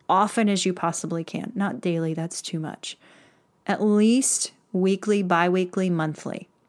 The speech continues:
That's incredibly important, especially with the new generation.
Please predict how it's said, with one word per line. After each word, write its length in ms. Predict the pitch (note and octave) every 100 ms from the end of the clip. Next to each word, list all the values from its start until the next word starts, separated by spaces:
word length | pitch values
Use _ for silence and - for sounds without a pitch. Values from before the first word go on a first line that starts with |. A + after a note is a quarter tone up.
| -
That's 200 | F#3 F#3
incredibly 760 | F3+ - - A#3+ A#3 A3 G#3
important, 540 | F3+ F3 - - F#3+ - _ _ _ _ _ _ _ _ _
especially 880 | - - - A#3 A3+ - B3+ A#3 A3
with 320 | G3 F#3 -
the 140 | F#3
new 200 | F#3 F#3+
generation. 760 | F3+ F3+ E3+ F3 F#3+ B3+ C4+